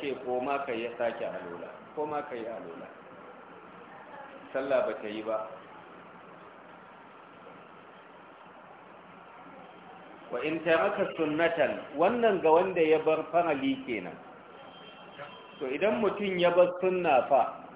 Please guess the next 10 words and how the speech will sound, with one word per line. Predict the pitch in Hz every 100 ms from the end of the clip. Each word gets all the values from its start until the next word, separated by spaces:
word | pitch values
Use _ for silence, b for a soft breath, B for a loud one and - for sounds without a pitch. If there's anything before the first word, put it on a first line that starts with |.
| - - - - - - - - - - - - -
kamar | 120 139
misali | 165 151 - 156 156 147
kuskura | - 156 - 147 120 110
baki, | 113 110 - 196 226 - - - - - - - - - - -
ko | - 165
ya | 160 170
manta | 170 170 147 156
da | 151
shashshaka | 135 151 147 - - - 123
ruwa, | 147 175 185